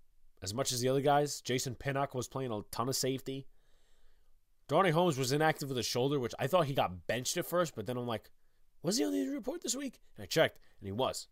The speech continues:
with shoulder injury. We'll go over one more name before we go to the good stuff. That's Tae Crowder. He on social media put, "Free me." I forget what the other quote is.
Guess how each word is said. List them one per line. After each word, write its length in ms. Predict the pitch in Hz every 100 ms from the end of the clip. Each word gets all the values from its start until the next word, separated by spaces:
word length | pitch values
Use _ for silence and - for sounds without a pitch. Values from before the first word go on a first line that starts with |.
| _
with 80 | 98
shoulder 240 | - 120 85
injury. 180 | 73 - - _ _ _ _ _ - - _ _ - - - - - - - - -
We'll 120 | 175
go 280 | 220 214 202
over 140 | 170
one 200 | 143 131
more 160 | 131 117
name 260 | 104 101 101
before 240 | 92 104
we 100 | 98
go 140 | 95
to 60 | 95
the 80 | 87
good 140 | 92
stuff. 300 | - 90 85 -
That's 160 | 143
Tae 100 | -
Crowder. 480 | 143 123 107 76 - - - - - -
He 220 | - 240
on 140 | 262 185
social 400 | 175 165 139 135
media 260 | 135 131
put, 360 | 113 127 117 - -
"Free 460 | - - 151 175
me." 380 | 151 110 95 92 - _ _ - _ - - - -
I 60 |
forget 220 | - 160
what 120 | 165 143
the 80 |
other 120 | 139 120
quote 320 | - 87 78
is. 200 | -